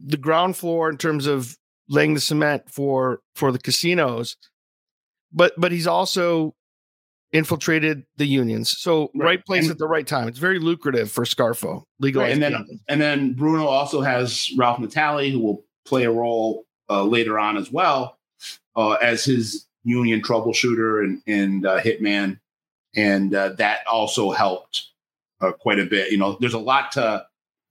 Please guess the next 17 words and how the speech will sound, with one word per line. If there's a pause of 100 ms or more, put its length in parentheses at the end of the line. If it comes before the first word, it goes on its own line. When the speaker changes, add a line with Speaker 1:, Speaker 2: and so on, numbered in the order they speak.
(340)
Speaker 2:
to
knock
Ralph
about, (340)
um,
later
on
in
his (380)
mob
career
a-,
as,
as
a (160)
quasi
boss.